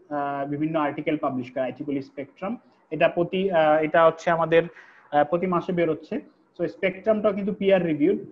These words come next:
so সেটাও কিন্তু আপনারা ফ্রিতে পাচ্ছেন as a member, as a student member।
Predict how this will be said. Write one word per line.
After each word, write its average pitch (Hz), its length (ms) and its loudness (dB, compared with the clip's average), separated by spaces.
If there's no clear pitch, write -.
so 160 60 -10
সেটাও 175 280 -4
কিন্তু 175 220 -2
আপনারা 156 280 0
ফ্রিতে 190 380 -4
পাচ্ছেন 190 480 -6
as 151 140 0
a 156 80 -4
member, 151 380 2
as 139 60 -6
a 143 140 -8
student 151 320 -2
member। 120 220 -4